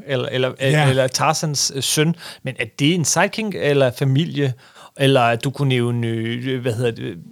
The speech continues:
Speaker 1: butleren Alfred til Batman. Hvorfor er han ikke en sidekick?
Speaker 2: Ja, han er en hjælper, ikke også?
Speaker 1: Han er en hjælper.
Speaker 2: Ja.
Speaker 1: Øh,
Speaker 2: Han er, han er assistenten.
Speaker 1: Ja.
Speaker 2: Og det er, som sagt, et meget flydende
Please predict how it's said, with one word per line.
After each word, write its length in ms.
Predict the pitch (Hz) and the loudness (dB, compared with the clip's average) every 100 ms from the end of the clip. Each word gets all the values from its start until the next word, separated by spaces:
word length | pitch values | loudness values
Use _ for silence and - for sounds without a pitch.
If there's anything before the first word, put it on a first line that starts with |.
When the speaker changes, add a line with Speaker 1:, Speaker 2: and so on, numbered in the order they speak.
| _ _ | _ _
Speaker 1:
butleren 440 | 208 208 135 131 | -2 0 0 0
Alfred 460 | 170 226 - 131 117 | 0 0 0 0 0
til 160 | - 135 | -4 2
Batman. 400 | 160 - 117 - _ _ _ | 0 0 -6 -6 _ _ _
Hvorfor 200 | 147 160 | -4 0
er 40 | 151 | 2
han 200 | 160 151 | 2 0
ikke 120 | 151 | 0
en 60 | |
sidekick? 480 | 160 151 160 156 151 | 0 0 0 -6 -2
Speaker 2:
Ja, 100 | 170 | -2
han 240 | 127 160 254 | 0 0 0
er 60 | |
en 60 | 208 | 2
hjælper, 400 | 139 147 185 247 | 2 2 0 0
ikke 140 | 190 214 | 0 0
også? 180 | 165 | 0
Speaker 1:
Han 100 | 185 | -2
er 20 | 156 | 0
en 40 | |
hjælper. 320 | 143 151 170 | -2 0 0
Speaker 2:
Ja. 200 | 175 190 - - - - - | 2 2 -2 -16 -20 -20 -6
Speaker 1:
Øh, 100 | 135 | 0
Speaker 2:
Han 220 | 127 170 | 2 2
er, 40 | 208 185 | 2 2
han 220 | 143 196 | 2 2
er 80 | 220 | 2
assistenten. 760 | 156 - 135 - 185 185 _ 175 | -2 -2 -6 0 0 0 _ -6
Speaker 1:
Ja. 220 | 147 143 139 - - | 2 2 0 -8 -14
Speaker 2:
Og 160 | - - | -12 -2
det 80 | 165 | 2
er, 140 | 175 | 2
som 160 | 185 180 | 2 2
sagt, 280 | 165 160 151 | 2 0 0
et 100 | 147 | 2
meget 240 | 135 151 | 4 2
flydende 480 | - - 139 147 170 | 0 -2 2 2 2